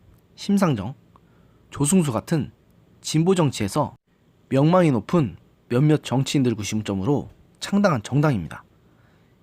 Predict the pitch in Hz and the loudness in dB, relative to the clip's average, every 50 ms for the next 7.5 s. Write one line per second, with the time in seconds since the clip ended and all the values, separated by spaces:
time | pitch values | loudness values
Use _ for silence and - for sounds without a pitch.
0 | _ - 143 180 185 160 127 123 127 135 147 143 123 110 135 170 131 62 - - | _ 0 2 2 2 2 0 -2 -2 0 0 0 0 0 0 0 -2 -2 -6 -12
1 | _ _ _ _ - - 123 - _ - - - - 214 180 - 98 92 117 101 | _ _ _ _ -10 -10 -10 -10 _ -14 -6 -2 0 0 0 0 -2 -4 -6 -8
2 | - _ _ _ _ _ _ _ _ _ _ _ _ - 185 190 226 214 175 - | -12 _ _ _ _ _ _ _ _ _ _ _ _ -4 0 2 2 2 0 -2
3 | - 113 123 120 - - 123 104 110 139 156 117 - - - _ _ _ - 135 | -2 -4 -4 -2 -2 -2 0 0 2 0 0 -2 -4 -10 -18 _ _ _ -2 2
4 | 147 151 143 113 110 110 - - - 208 208 - 226 175 123 95 123 156 143 - | 2 2 2 2 0 -2 -2 0 0 0 2 2 2 2 0 0 0 -2 -2 -4
5 | - _ _ _ _ _ _ _ _ - - - - 208 220 208 202 151 123 175 | -8 _ _ _ _ _ _ _ _ -20 -18 -6 -4 -2 0 2 0 2 2 2
6 | 214 190 139 113 151 165 135 - - _ _ _ _ _ _ _ - - - 226 | 2 2 2 2 0 0 -2 -4 -10 _ _ _ _ _ _ _ -14 -6 -6 -6
7 | 220 - - 233 165 156 160 127 - | -4 -2 0 2 2 2 0 0 -4